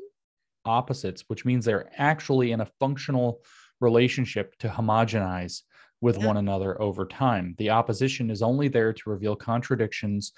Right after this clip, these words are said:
Speaker 1: so that they can be resolved, so that we end up with what? Communism that works this time. That's this dialectical solution,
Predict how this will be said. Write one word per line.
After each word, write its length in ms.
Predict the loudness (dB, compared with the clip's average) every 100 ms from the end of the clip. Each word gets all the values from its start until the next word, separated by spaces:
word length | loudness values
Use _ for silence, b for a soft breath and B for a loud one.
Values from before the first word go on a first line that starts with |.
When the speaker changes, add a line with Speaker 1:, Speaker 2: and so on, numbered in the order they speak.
| B B
Speaker 1:
so 140 | 0 0
that 100 | 2
they 100 | 0
can 140 | 0
be 120 | 0
resolved, 640 | 0 -2 2 2 2 0 -6
so 140 | -4
that 100 | -4
we 120 | -2 -2
end 120 | -2
up 140 | -2 -4
with 160 | -6
what? 280 | 2 2 0 _ b b b -2
Communism 540 | 4 6 6 4 2
that 100 | -2
works 300 | 0 0 -2
this 200 | -8 -10
time. 320 | -8 -8 -8 -14 _ 2
That's 260 | 2 0
this 180 | -6 -4
dialectical 640 | 2 2 4 2 -2 -8 -8
solution, 540 | 0 0 0 -6 -14